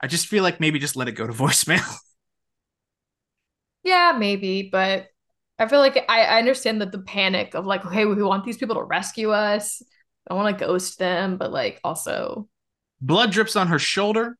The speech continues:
Speaker 1: and Naomi falls out of the trees and on top of her, holding the knife to her throat. That's pretty badass,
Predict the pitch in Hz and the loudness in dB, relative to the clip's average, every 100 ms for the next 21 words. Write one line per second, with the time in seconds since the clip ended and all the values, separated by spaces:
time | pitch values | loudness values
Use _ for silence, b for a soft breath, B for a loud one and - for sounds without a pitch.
0 | _ _ 135 135 135 151 165 151 - - | _ _ -4 -2 0 2 2 0 -4 -2
1 | 151 180 202 196 170 160 165 160 - 160 | 2 4 4 2 2 0 0 -6 -6 -2
2 | 160 143 117 123 127 120 117 117 117 113 | -2 -2 -4 -4 0 0 -2 -6 -4 -4
3 | 113 B _ - 151 156 160 151 135 113 | -4 B _ -4 0 2 2 2 2 0
4 | 107 110 107 107 113 107 - _ B B | -2 -8 -8 -8 -8 -8 -8 _ B B
5 | 294 - 196 123 - 127 113 104 98 71 | -2 0 0 0 0 2 2 2 0 -2
6 | - | -4